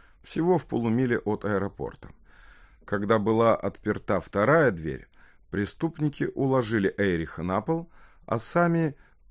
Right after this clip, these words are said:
принялись сверяться с какими-то документами. Похоже, копиями накладных и консаментов. Хранилище заполняли сотни одинаково упакованных в бумагу посылок, и грабители пытались понять, какие именно им нужны.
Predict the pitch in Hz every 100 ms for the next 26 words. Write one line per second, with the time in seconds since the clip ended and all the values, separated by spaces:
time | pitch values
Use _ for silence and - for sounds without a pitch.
0 | - 127 123 120 127 156 - - 117 117
1 | 123 131 - 123 - 95 - 110 104 90
2 | 95 90 82 62 - 62 - - - -
3 | - - 98 - 135 131 117 127 - -
4 | - - 120 120 - 95 90 85 85 85
5 | 95 104 156 147 - 113 117 - - 107
6 | - 101 92 65 - - - - - -
7 | - - - - - 95 113 143 147 127
8 | - 104 104 117 113 123 123 107 - 117
9 | 120 104 101 90 98 104 - 98 92 98
10 | 90 110 101 92 78 76 92 101 92 85
11 | 95 - 147 147 - - - - - 107
12 | 107 123 139 156 139 127 113 - 123 123
13 | - 117 117 110 - 110 101 - 110 -
14 | 127 147 139 127 - 101 101 98 85 67